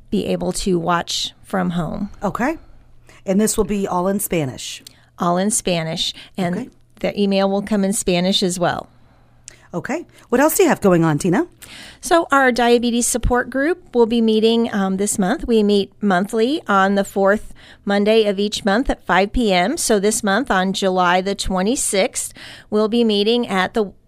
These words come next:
Speaker 1: O S F Holy Family and the Wellness Classroom, and we're gonna be talking about insulin pumps. So if you've ever had any thought that you might be interested in insulin pump, or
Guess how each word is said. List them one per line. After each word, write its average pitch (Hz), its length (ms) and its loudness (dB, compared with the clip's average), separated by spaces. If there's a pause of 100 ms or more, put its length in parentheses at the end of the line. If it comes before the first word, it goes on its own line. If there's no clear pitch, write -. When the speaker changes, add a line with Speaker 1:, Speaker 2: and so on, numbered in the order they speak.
(500)
Speaker 1:
O 196 100 0
S 214 180 -2
F 254 160 -4
Holy 208 320 2
Family 208 680 0
and 202 200 -2
the 214 80 0
Wellness 208 420 -2
Classroom, 190 800 -2
and 240 100 0
we're 247 80 -2
gonna 311 180 -4
be 320 120 -6
talking 247 460 -4
about 202 320 2
insulin 185 560 -4
pumps. - 480 -4 (320)
So - 180 0
if 247 140 -2
you've 269 120 -4
ever 294 220 0
had 240 340 0
any 226 240 -2
thought 220 280 -2
that - 100 -6
you 202 140 -2
might 190 340 -2
be 233 140 -6
interested 269 480 -6
in 269 160 0
insulin 277 500 -4
pump, 269 460 -2
or 190 280 0